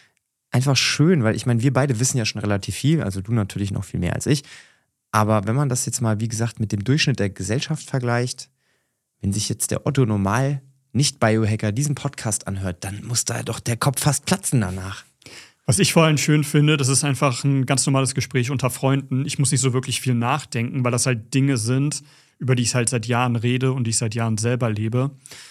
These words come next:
Speaker 2: Und ich mag diese Leichtigkeit da drinne. Und vor allem auch, dass ich nicht irgendwie so M's oder sowas habe. Ähm, einfach ein richtig schönes, jetzt habe ich gerade M gesagt, das ist ein bisschen so,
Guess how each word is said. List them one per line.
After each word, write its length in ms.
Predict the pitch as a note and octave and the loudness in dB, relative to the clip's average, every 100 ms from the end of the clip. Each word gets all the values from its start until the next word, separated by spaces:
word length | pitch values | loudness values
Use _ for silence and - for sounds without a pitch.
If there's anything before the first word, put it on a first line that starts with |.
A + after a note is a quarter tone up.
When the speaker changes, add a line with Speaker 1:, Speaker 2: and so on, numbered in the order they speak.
| - _ _ | -20 _ _
Speaker 2:
Und 640 | - A#2 A#2 A#2 A#2 A2 - - | -2 2 2 2 0 -2 -8 -6
ich 120 | - | -2
mag 140 | A#2+ | 0
diese 220 | A#2+ A2 A2 | 0 -2 0
Leichtigkeit 580 | A2 - - - A2+ | -2 -4 -6 -4 -6
da 60 | A#2 | -6
drinne. 320 | A2 A2 A2 | -6 -6 -6
Und 160 | B2+ C3+ | -6 -4
vor 160 | C3+ | 0
allem 140 | C3+ A#2+ | 2 0
auch, 80 | A2 | 0
dass 160 | A2+ | 0
ich 120 | A2 | 0
nicht 140 | A#2 A#2+ | 0 0
irgendwie 160 | A2+ G#2+ | 0 0
so 200 | A2 A#2 | 0 -2
M's 420 | - C3 C3 - | 0 2 2 0
oder 160 | B2 | -2
sowas 340 | A#2 A#2+ A#2+ - | 0 0 -2 0
habe. 380 | B2 A#2+ B2+ B2+ - - - - _ _ - | 0 0 -2 -6 -12 -20 -20 -20 _ _ 0
Ähm, 640 | A2 A2 A2 A2 G#2+ - _ _ - | 2 2 2 0 -2 -8 _ _ -4
einfach 180 | C3 B2+ | -4 -2
ein 80 | A#2+ | -4
richtig 240 | - A#2+ | -4 -6
schönes, 680 | - A2+ A2 A2 A2+ - - _ | -6 -4 -2 -2 -2 -6 -8 _
jetzt 140 | A2+ G2+ | -4 -2
habe 100 | G#2+ | -2
ich 80 | - | -4
gerade 180 | A2+ A#2+ | -4 -2
M 120 | B2 | 0
gesagt, 340 | B2+ B2 B2 | 0 -2 -2
das 40 | - | -4
ist 40 | |
ein 140 | A2 G#2 | -4 -4
bisschen 200 | G#2+ G#2+ | -4 -2
so, 140 | A2 | -4